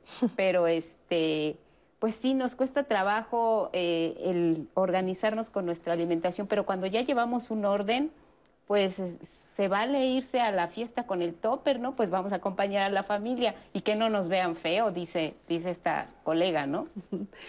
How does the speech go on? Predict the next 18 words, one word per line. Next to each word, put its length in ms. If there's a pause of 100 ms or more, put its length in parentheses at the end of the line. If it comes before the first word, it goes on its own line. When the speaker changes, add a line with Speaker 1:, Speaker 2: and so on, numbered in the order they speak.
(220)
Speaker 2:
Pues 320 (480)
yo 80
estoy 260
un 80
poco, 560 (360)
o 60
sea, 140
pienso 360
en 100
esta 180
persona 480
que 140
lleva 220
su 100
Speaker 1:
Ujú. 80
Speaker 2:
topper 340
a 120
la 340